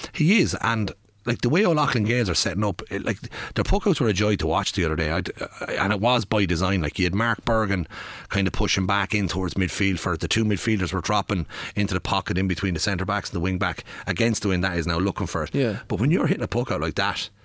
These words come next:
Speaker 1: that needs to be spot on. If you, <laughs> if you're out by a
Speaker 2: Yeah.
Speaker 1: yard, it's straight over the bar for the opposition. So he, he really was brilliant, and it's, it's a really good puck out strategy that they have, and they're well able to mix it, go long, go short.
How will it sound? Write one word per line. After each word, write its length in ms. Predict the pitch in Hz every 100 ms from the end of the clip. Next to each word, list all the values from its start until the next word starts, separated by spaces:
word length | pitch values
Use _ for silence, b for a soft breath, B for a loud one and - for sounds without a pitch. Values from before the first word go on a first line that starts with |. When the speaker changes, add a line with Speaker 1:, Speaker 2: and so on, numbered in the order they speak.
| b b b -
Speaker 1:
that 160 | 98 113
needs 160 | 110
to 60 | -
be 60 | 90
spot 340 | - 98 92
on. 180 | 90 85
If 100 | 76
you, 200 | 95 101
<laughs> 200 | 92 -
if 220 | 117 -
you're 160 | - 131
out 140 | 131
by 120 | 123 107
a 60 |
Speaker 2:
Yeah. 200 | 95 101 110
Speaker 1:
yard, 140 | 107
it's 100 | 82
straight 260 | - 110 107
over 180 | 104 90
the 60 |
bar 220 | 87 104 95
for 100 | -
the 80 |
opposition. 440 | 92 90 92 101 87 B B B -
So 160 | 113
he, 300 | 110 123 151 B B B
he 100 | 135
really 260 | 160 175
was 260 | 127 120 104
brilliant, 300 | 104 92 82
and 80 | 95
it's, 120 | 90
it's 220 | 104 104 107
a 40 |
really 260 | 110 123 107
good 160 | 107
puck 200 | - 101 98
out 100 | 101
strategy 380 | 104 92 80 80
that 120 | 85
they 100 | 82
have, 300 | 85 90 -
and 160 | 95
they're 160 | 95 92 90 _ -
well 200 | 104 110
able 140 | 110
to 60 | 95
mix 240 | 101 101
it, 60 | -
go 120 | 95
long, 240 | 90 95 92
go 120 | 87
short. 360 | - 92 92